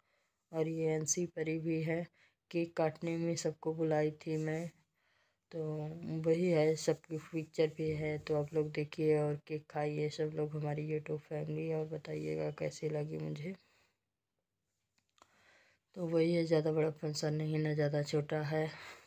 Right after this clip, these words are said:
पर ठीक ठाक है। अपने budget में हमेशा करना चाहिए, किसी का समझ नहीं करना चाहिए। मेरा आज से नहीं, शुरू से वीडियो में यही कहना है। और enjoy करना चाहिए, खुश रहना चाहिए, मस्त रहना चाहिए।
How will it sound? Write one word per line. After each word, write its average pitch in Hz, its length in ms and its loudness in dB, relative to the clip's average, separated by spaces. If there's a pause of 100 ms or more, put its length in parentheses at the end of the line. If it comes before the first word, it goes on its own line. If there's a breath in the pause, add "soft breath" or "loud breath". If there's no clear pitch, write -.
(140 loud breath)
पर 160 60 -10 (120)
ठीक 160 240 -2
ठाक 151 300 -2
है। 156 120 0
अपने 156 260 -4
budget 151 340 2
में 156 100 0
हमेशा 151 420 -2
करना 156 320 -4
चाहिए, 151 300 0
किसी 151 300 -6
का 151 140 -4
समझ 151 340 -4
नहीं 156 200 -2
करना 151 300 -4
चाहिए। 156 380 -4 (680 soft breath)
मेरा 151 220 -4
आज 160 260 0
से 156 180 0
नहीं, 156 200 0
शुरू 156 320 0
से 156 160 0
वीडियो 151 380 -2
में 151 140 0
यही 151 260 -2
कहना 151 340 -2
है। 160 300 -4 (720 soft breath)
और 147 340 -4
enjoy 160 400 2
करना 165 340 2
चाहिए, 165 360 0
खुश 160 340 -2
रहना 160 300 0
चाहिए, 156 360 0
मस्त 151 420 0
रहना 151 380 -2
चाहिए। 151 460 -2